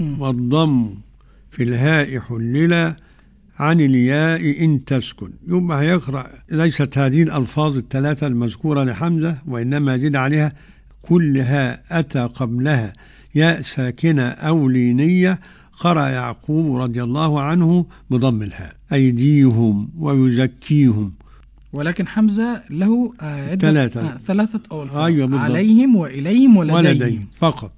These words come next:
Speaker 1: نعم.
Speaker 2: إنما يعقوب عام. معايا "ولا خوف عليهم ولا هم يحزنون"، يقرأ حمزة "ولا خوف عليهم ولا هم يحزنون".
Speaker 1: نعم،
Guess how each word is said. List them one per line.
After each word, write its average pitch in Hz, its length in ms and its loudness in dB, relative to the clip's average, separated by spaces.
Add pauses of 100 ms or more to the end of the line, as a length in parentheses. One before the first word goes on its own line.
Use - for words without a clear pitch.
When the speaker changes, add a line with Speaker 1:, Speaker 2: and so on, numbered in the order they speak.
Speaker 1:
نعم. 117 220 -14
Speaker 2:
إنما 147 280 -2
يعقوب 143 400 -2
عام. 127 580 0 (180)
معايا 190 360 0
"ولا 180 380 0
خوف 196 420 -2
عليهم 147 1080 -2
ولا 165 400 0
هم 151 480 -2
يحزنون"، 156 800 -4 (760)
يقرأ 185 480 0
حمزة 180 580 -2 (240)
"ولا 160 440 0
خوف 180 600 -4
عليهم 165 1400 0
ولا 160 500 2
هم 156 420 2
يحزنون". 113 560 -4 (320)
Speaker 1:
نعم، 104 240 -12